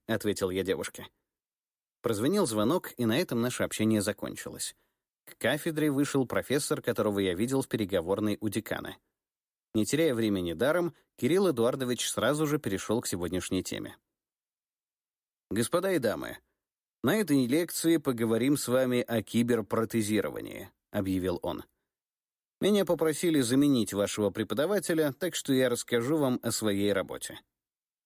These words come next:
Слушали его не слишком внимательно.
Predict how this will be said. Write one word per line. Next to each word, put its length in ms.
Слушали 440
его 320
не 180
слишком 460
внимательно. 680